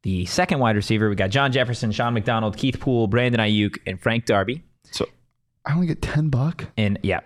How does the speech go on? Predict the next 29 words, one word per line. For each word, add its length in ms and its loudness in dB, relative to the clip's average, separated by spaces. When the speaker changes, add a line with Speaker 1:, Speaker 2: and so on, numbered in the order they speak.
Speaker 1:
at 140 -2
Speaker 2:
Don't 120 2
Speaker 1:
tight 120 2
Speaker 2:
you 40 4
Speaker 1:
end. 120 2
Speaker 2:
usually 140 0
get 120 -2
fifteen 420 0
buck 140 2
Speaker 1:
At 100 -4
Speaker 2:
for 60 2
Speaker 1:
tight 180 2
end, 140 0
Speaker 2:
these? 100 -4
Speaker 1:
no, 80 2
you 140 2
don't 160 0
get 100 -2
fifteen 320 -6
buck. 280 -6
At 140 0
tight 180 2
end, 140 2
we 80 2
get 220 0
Zach 340 0
Miller, 300 2
Todd 300 0
Heap, 260 0